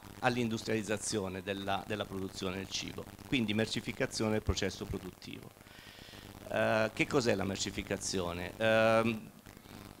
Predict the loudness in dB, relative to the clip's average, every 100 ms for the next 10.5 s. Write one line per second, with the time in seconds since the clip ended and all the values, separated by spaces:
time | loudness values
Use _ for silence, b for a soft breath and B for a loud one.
0 | -4 0 4 6 8 6 6 6 6 6
1 | 4 -2 -4 -4 -6 -4 0 2 4 2
2 | 2 2 2 2 2 2 0 2 4 6
3 | 6 4 2 0 -4 -8 -10 -10 -4 -2
4 | 0 0 0 -2 -4 -12 -12 -6 -6 2
5 | 4 4 4 4 6 4 2 2 2 2
6 | 2 4 2 6 6 6 2 0 0 0
7 | 2 2 4 2 4 6 6 2 B B
8 | B B B 4 8 8 6 4 2 0
9 | -6 -8 -10 2 4 4 6 6 8 6
10 | 4 0 -4 -6